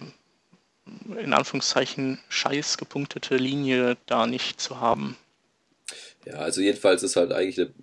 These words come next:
Speaker 2: gepunktete Linie, auch, auch wenn sie scheiße ist, äh, besser als gar kei-, gar keine Hervorhebung, weil sonst ist man als Tastaturbenutzer völlig aufgeschmissen.
Speaker 1: Ja.
Speaker 2: Oder, ja. Und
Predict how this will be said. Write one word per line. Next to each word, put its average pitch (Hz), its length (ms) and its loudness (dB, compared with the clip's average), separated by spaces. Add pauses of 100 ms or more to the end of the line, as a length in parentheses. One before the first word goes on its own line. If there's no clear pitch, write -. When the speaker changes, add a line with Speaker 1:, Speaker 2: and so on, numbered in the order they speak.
(160)
Speaker 2:
gepunktete - 500 0
Linie, 87 440 4
auch, 87 260 4
auch - 220 -6
wenn - 60 -4
sie 82 140 2
scheiße - 360 -2
ist, - 480 -8 (100)
äh, 85 160 8
besser 95 540 4 (100)
als 92 460 0
gar 85 180 2
kei-, - 220 2
gar 95 200 4
keine 85 320 4
Hervorhebung, 90 600 2
weil 82 100 4
sonst - 160 -4
ist 87 140 -2
man 85 100 4
als 85 200 0
Tastaturbenutzer 87 800 2
völlig - 540 -4
aufgeschmissen. - 680 -2 (480)
Speaker 1:
Ja. 143 160 0
Speaker 2:
Oder, 80 320 2 (160)
ja. 85 260 0 (600)
Und 85 760 6